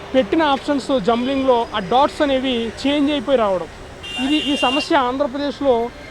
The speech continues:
ఒకరు ఇద్దరు కాకుండా కొన్ని వేలాది మంది అభ్యర్థులు ఎదుర్కొంటున్నటువంటి సమస్య. అయితే మరి ముఖ్యంగా కొంతమంది అభ్యర్థులకి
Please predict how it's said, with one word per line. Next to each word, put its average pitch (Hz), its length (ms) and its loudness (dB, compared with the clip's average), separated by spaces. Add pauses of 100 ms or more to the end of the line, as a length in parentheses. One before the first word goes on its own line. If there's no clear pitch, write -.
ఒకరు 285 420 0
ఇద్దరు 247 260 0
కాకుండా 240 480 -2
కొన్ని 233 280 -4
వేలాది 226 560 0
మంది 277 340 -2 (100)
అభ్యర్థులు 214 640 -2 (300)
ఎదుర్కొంటున్నటువంటి 226 1080 -4
సమస్య. 208 320 -6 (360)
అయితే 262 180 -2
మరి 277 200 -2
ముఖ్యంగా 277 600 -4 (140)
కొంతమంది 277 420 -4
అభ్యర్థులకి 247 720 -6